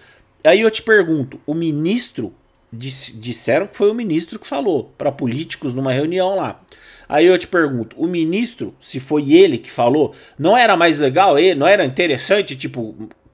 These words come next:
crível, vamos dizer assim, é, de acreditar ele chegar aqui e falar assim, "Ó, isso aí é conversa fiada, não falei nada disso, isso aí não vai acontecer."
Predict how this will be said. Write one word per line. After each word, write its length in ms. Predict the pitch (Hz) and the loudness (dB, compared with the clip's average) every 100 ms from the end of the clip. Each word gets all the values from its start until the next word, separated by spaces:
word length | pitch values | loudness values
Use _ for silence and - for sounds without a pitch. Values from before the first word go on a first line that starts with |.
| _ _ _ | _ _ _
crível, 480 | - 170 202 127 95 113 | -2 0 0 -4 -8 -8
vamos 220 | 101 110 | -10 -6
dizer 160 | 107 | -4
assim, 340 | 107 - 147 120 - - - | -4 -4 -8 -10 -14 -20 -2
é, 160 | 110 | 0
de 120 | 104 139 | 2 0
acreditar 800 | 143 165 151 131 131 165 139 | 0 0 0 -2 0 2 4
ele 240 | 139 185 170 | 4 4 2
chegar 340 | - 147 143 | -2 0 2
aqui 200 | 135 156 | 0 -4
e 40 | 180 | -8
falar 260 | 175 151 | -2 0
assim, 260 | 151 - 151 | 0 -4 0
"Ó, 260 | 156 92 - _ _ _ _ _ | 2 0 -6 _ _ _ _ _
isso 120 | - | -6
aí 280 | 101 151 240 | -2 0 -2
é 20 | |
conversa 480 | 233 226 196 196 196 | -4 -2 2 0 -2
fiada, 640 | - 147 139 190 240 254 | 0 2 4 4 0 -4
não 240 | 196 143 135 | -4 -4 -4
falei 300 | 135 143 156 | 0 2 4
nada 260 | 196 208 | 2 0
disso, 520 | 160 120 156 214 240 208 | -2 -4 -6 -4 -6 -8
isso 160 | 185 | -2
aí 100 | 202 | -2
não 80 | 214 | 0
vai 160 | 214 214 | 2 0
acontecer." 720 | 214 226 233 - 156 117 | 0 -4 -4 -2 0 0